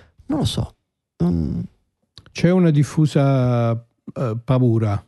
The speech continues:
Speaker 1: Vi ho mai raccontato
Speaker 2: ancora.
Speaker 1: quella de-, de-, de-, de-, del sindaco e de-, e del, e del Pino?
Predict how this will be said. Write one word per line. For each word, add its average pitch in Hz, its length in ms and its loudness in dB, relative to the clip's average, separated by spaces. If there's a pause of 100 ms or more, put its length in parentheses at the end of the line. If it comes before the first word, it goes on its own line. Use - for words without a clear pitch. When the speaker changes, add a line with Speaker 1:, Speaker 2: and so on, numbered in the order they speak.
Speaker 1:
Vi 180 80 0
ho 208 40 4
mai 247 140 2
raccontato 233 460 2
Speaker 2:
ancora. 107 180 -2 (100)
Speaker 1:
quella 139 220 2
de-, 120 160 0
de-, 113 160 0
de-, 107 180 -2
de-, 117 160 -2
del 131 200 2
sindaco 123 580 0
e 104 240 0
de-, 107 220 -2
e 120 100 0
del, 110 320 0
e 127 80 0
del 120 160 0
Pino? 107 880 0